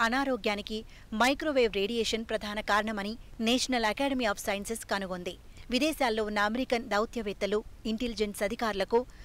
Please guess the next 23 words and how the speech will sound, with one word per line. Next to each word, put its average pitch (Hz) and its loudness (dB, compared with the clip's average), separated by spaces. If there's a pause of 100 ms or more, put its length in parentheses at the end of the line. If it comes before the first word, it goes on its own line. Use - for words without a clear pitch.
(180)
హవానా 277 6
సిండ్రోమ్ 208 0
సోకడం 208 -2
ప్రారంభించింది. 185 -2 (380)
ఈ - 0 (140)
ఆయుధాల 240 4
బాధితులు 196 2 (400)
తమ 247 6 (100)
తల 247 2
లోపలి 247 4
నుండి 196 -2 (280)
నిరంతరం 226 0
సందడి 247 0
చేసే 226 -2
శబ్దం 208 0 (420)
లేదా 226 8 (360)
క్లిక్ 277 -2
చేసే 262 0
శబ్దాన్ని 202 -2
చేస్తుంటాయి. 185 -4 (360)
ఈ - 4 (140)
ఆయుధాలు 240 2 (320)
శారీరక 269 4